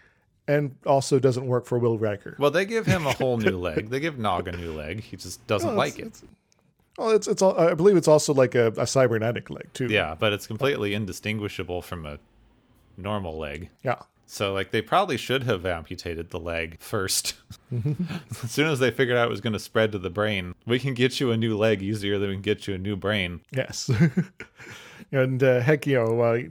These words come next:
Speaker 1: know, lop the leg off, uh, you know, clear of the virus, uh, you know, do lots of experiments, you know, and just kinda keep it on ice otherwise,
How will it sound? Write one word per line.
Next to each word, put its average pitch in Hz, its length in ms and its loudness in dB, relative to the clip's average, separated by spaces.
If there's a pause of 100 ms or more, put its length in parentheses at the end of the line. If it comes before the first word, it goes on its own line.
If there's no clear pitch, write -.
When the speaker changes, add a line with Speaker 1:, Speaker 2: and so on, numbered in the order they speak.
(120)
Speaker 1:
know, 110 220 -2
lop 143 280 2
the 135 80 -4
leg 151 220 6
off, 135 400 4
uh, 113 360 4 (100)
you 143 120 -4
know, 110 260 0
clear 143 320 8
of 131 120 4
the 127 60 2
virus, 123 640 2
uh, 110 240 4
you 110 180 -4
know, 104 120 -2
do 123 140 0
lots 120 220 2
of 123 60 -2
experiments, 120 600 -2 (120)
you 117 60 -2
know, 98 120 -2
and 104 160 -6 (200)
just - 140 -14
kinda 120 200 -2
keep 135 200 -4
it 127 100 0
on 120 160 2
ice 120 220 0
otherwise, 131 600 -2